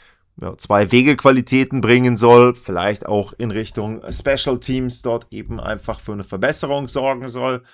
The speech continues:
Und auf der anderen Seite Anders Lee, der ehemalige Mannschaftskapitän der New York Islanders, auch jemand, der schon lange in der Liga ist.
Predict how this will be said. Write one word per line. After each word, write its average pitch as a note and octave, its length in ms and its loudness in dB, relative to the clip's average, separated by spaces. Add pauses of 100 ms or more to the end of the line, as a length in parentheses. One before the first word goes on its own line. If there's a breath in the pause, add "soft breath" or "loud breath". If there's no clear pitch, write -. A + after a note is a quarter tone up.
(440 soft breath)
Und A#2+ 440 -2
auf G#2+ 160 -4
der A2 140 -2
anderen A#2+ 180 0
Seite A#2+ 480 2
Anders A2+ 420 -4
Lee, E3+ 380 0
der A#2+ 380 0
ehemalige A#2 680 -2
Mannschaftskapitän A2+ 1120 -6
der G#2 180 -4
New G#2+ 120 -6
York G#2 280 -4
Islanders, B2 720 2
auch A#2+ 220 -2
jemand, A2+ 460 -6
der G#2+ 340 0 (180 soft breath)
schon G#2+ 360 -10
lange C3+ 440 2
in C#3+ 160 -4
der A#2+ 140 2
Liga F3 340 6
ist. E3+ 420 0